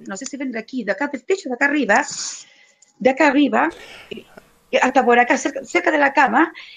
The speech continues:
Y yo dije, "¿Por qué estoy volando?". Y de ahí me tiran con una fuerza así, pero así. Si mis huesos sonaron de una manera, y caí acá.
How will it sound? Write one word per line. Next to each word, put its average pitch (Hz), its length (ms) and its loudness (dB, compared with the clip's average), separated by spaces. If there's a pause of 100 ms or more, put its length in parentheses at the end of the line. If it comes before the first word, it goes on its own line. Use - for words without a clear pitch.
(300)
Y 240 80 -2
yo 311 80 4
dije, 320 160 0
"¿Por 240 140 0
qué 226 80 -2
estoy 339 160 0
volando?". 262 400 4
Y 269 40 2
de 262 60 2
ahí 294 100 0
me 294 120 2
tiran 349 320 2
con 233 180 0
una 302 200 0
fuerza 311 320 -4
así, 247 180 -8
pero 226 140 -2
así. 330 440 2 (400)
Si 247 100 -2
mis 233 220 2
huesos 320 240 2
sonaron 269 580 2
de 262 100 -2
una 302 120 2
manera, 269 580 2 (440)
y 254 100 -8
caí 269 260 2
acá. 302 520 0